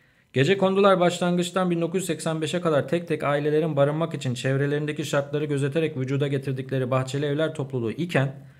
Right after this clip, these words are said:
bin dokuz yüz seksen beşte gecekonduları apartmana dönüştürerek sözde ıslah etmeyi teşvik eden yasa sonucunda gecekondu inşaatı bütünüyle spekülatif kaçak yapı faaliyetine dönüşmüştür.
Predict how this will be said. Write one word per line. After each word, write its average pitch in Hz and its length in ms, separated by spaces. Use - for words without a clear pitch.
bin 139 140
dokuz 160 240
yüz 185 100
seksen 147 360
beşte 139 220
gecekonduları 143 680
apartmana 143 480
dönüştürerek 143 640
sözde 135 460
ıslah 156 320
etmeyi 143 300
teşvik 135 340
eden 139 160
yasa 127 320
sonucunda 123 460
gecekondu 143 520
inşaatı 131 500
bütünüyle 147 420
spekülatif 139 680
kaçak 160 320
yapı 127 140
faaliyetine 127 640
dönüşmüştür. 135 640